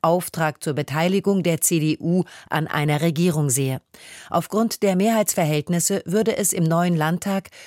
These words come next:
für eine Koalition aus S P D und C D U allein nicht reichen. Die S P D wiederum hätte eine Mehrheit mit dem B S W.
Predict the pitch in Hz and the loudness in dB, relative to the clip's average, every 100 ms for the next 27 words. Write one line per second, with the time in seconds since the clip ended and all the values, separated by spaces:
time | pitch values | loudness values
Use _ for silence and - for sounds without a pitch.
0 | - - - 170 160 - 170 156 139 - | -6 0 2 2 0 2 2 0 0 0
1 | 175 202 - 151 135 - 175 - 214 180 | 2 2 0 -2 -2 0 -2 0 0 2
2 | 214 - 156 - 180 165 - 156 - 139 | 0 0 0 0 2 0 0 -2 0 0
3 | 139 143 143 170 185 180 - 180 180 - | 2 2 0 0 0 -2 0 -2 -2 -4
4 | 123 - - - - _ _ 175 214 202 | -10 -10 -20 -20 -20 _ _ 0 0 0
5 | 226 220 226 220 226 202 208 - 185 208 | 0 0 0 0 0 0 -2 -2 -2 -2
6 | 185 175 151 156 165 170 165 170 160 175 | 0 0 2 2 2 0 -2 -2 -2 0
7 | 165 143 135 - 175 - 165 131 | 0 0 0 0 -2 0 0 0